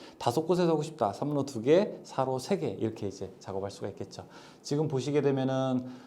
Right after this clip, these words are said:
어, 한 개의 전등을 두 곳에서 자유롭게 전멸할 수 있는 거 삼 로 스위치니까 답은 이 번이 됩니다.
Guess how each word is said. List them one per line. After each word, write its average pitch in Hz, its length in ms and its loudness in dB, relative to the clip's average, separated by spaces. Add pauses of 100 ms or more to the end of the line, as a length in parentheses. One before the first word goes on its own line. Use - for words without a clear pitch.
(120)
어, 110 600 0
한 208 260 0
개의 196 180 6
전등을 139 400 2
두 135 120 -2
곳에서 139 340 0
자유롭게 123 400 2
전멸할 117 320 2
수 113 140 -6
있는 107 180 -4
거 151 220 8
삼 202 200 0
로 - 120 2
스위치니까 - 520 -4
답은 123 520 0
이 135 200 -2
번이 113 240 0
됩니다. 123 440 -4